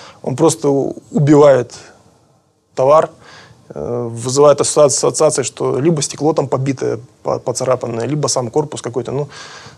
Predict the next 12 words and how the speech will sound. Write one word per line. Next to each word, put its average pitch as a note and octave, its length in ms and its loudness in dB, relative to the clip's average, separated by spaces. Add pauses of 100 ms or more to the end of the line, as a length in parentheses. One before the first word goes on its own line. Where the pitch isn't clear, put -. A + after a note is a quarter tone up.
(120)
ну, D3 140 -2
не, D3+ 120 2 (160)
не E3 80 4
возникает F#3 400 6
желания D3+ 320 4
купить C3+ 360 -4
вот, C3 180 -4 (160)
э, C3+ 280 0
э-, C#3+ 220 -2
эти D3+ 160 -4
часы, F#3+ 280 -2
которые C3+ 500 0